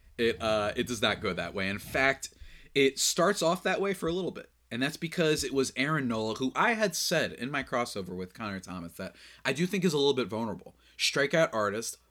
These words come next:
but he does have those flare-up games where you're like, "Wait, whoa, whoa, whoa, whoa, what?" And what is so beautiful about all of this, and again, how can you not be romantic about baseball? It starts off with, first of all, a Ha-Seong Kim single, and then Austin Nola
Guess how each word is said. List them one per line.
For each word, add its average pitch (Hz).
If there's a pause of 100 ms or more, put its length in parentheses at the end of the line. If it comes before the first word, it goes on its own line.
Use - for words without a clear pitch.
but 120 (160)
he 104
does 131
have 160
those 139
flare-up 127
games 101
where 107
you're 104
like, 98
"Wait, 147
whoa, 117
whoa, 98
whoa, 87
whoa, 78
what?" 95 (580)
And 165
what 151
is 151
so 180
beautiful 135
about 104
all 107
of 90
this, 92
and 110
again, 95
how 120
can 127
you 110
not 101
be 98
romantic 90
about -
baseball? 85 (280)
It -
starts 151
off 123
with, 101
first -
of -
all, 104
a -
Ha-Seong 95
Kim 104
single, 101 (140)
and 143
then 202 (640)
Austin 113
Nola 92